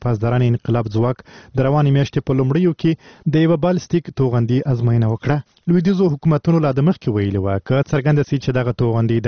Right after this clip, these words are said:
اټومي سرګلولې د لېږد توان لري، نو دا به د ملګرو ملتونو د امنیت شورا له دوه زره دوه سوه یو دېرشم پرېکړه لیک څخه سرغړونه وي.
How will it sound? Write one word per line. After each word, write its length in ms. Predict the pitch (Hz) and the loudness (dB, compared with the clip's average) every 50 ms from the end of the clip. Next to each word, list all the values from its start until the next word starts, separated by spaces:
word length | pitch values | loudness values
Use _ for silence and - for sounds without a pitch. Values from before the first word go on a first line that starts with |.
| 127 127 | -2 -4
اټومي 280 | 110 - 120 110 113 110 - | -2 -2 0 0 0 0 -2
سرګلولې 500 | 117 107 98 104 101 101 104 123 147 147 - - - - - - - - | -4 -4 -2 -2 0 0 0 0 0 -2 -4 -8 -20 -20 -20 -18 -8 -2
د 40 | 123 123 127 139 | 0 0 2 2
لېږد 280 | 151 147 131 127 - - - - | 0 0 -2 -4 -6 -10 -10 -4
توان 180 | - 139 135 131 123 | -2 0 0 2 2
لري، 180 | 127 139 160 127 98 _ _ - | 2 2 0 -2 -2 _ _ -4
نو 80 | 117 117 110 123 | -2 -2 0 0
دا 60 | 127 | -2
به 80 | 123 120 | -2 -2
د 140 | 110 117 110 110 | -2 -2 -2 -2
ملګرو 300 | 104 104 110 117 117 113 | -2 -2 -2 -2 0 0
ملتونو 420 | 110 107 104 - - 151 160 151 | 0 -2 -2 -2 0 0 2 2
د 60 | 135 127 123 | 0 0 0
امنیت 260 | 123 127 139 160 165 - - | 0 0 2 0 0 0 -2
شورا 200 | 120 107 104 101 98 - _ - - - - 127 | -4 -2 -2 -4 -4 -8 _ -20 -20 -8 -4 -4
له 60 | 131 123 | -2 -2
دوه 120 | 113 127 131 123 | -2 -2 -2 0
زره 240 | 131 127 127 120 120 110 | 0 -2 0 -2 -2 -2
دوه 120 | 117 127 127 - | -2 -4 -2 -2
سوه 200 | - 123 123 127 127 - _ - - - - _ - - 117 | -2 -2 0 0 -2 -4 _ -16 -20 -20 -20 _ -6 -2 -2
یو 60 | 117 110 | 0 0
دېرشم 400 | 107 113 110 104 - - 165 175 165 147 - | 0 0 -2 -2 -2 0 0 0 0 -2 -4
پرېکړه 260 | 123 131 - - 120 110 | -6 -6 -2 -2 -2 -2
لیک 120 | 117 - - - | -2 -4 -4 -6
څخه 180 | 120 - - 117 113 - - | -6 -4 -2 -2 -4 -2 -4
سرغړونه 500 | 143 - 110 107 98 101 98 101 104 104 98 | -4 -2 -2 -2 -2 -2 0 0 0 0 0
وي. 140 | 113 135 | 0 -2